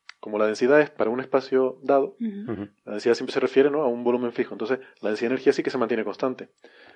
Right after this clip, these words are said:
Speaker 1: O sea, la, la conservación de la energía a la, a la que nosotros estamos acostumbrados se aplica,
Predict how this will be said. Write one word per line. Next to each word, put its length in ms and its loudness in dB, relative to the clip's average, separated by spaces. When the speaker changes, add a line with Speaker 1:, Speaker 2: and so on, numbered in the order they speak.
Speaker 1:
O 20 -20
sea, 180 2
la, 200 4
la 100 4
conservación 440 0
de 40 0
la 80 2
energía 240 0
a 40 4
la, 140 2
a 60 -6
la 80 0
que 80 -4
nosotros 300 -6
estamos 260 0
acostumbrados 560 2
se 160 0
aplica, 500 0